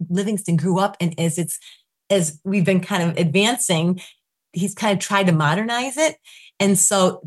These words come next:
all they have, all they have is just a counter with a sink.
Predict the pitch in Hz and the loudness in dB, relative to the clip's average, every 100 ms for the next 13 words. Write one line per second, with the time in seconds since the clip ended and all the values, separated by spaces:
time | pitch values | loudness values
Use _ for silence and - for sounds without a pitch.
0 | - 196 247 294 247 220 202 143 139 156 | 2 2 2 -2 -4 -4 -2 0 -2 -4
1 | 165 - _ _ _ _ _ _ - 185 | -10 -14 _ _ _ _ _ _ -4 0
2 | 240 233 202 160 175 190 - 156 - 208 | 0 -2 -2 0 0 0 -6 -6 -2 -2
3 | 214 240 190 185 - 202 139 - | 0 0 0 -2 -2 -2 -2 -8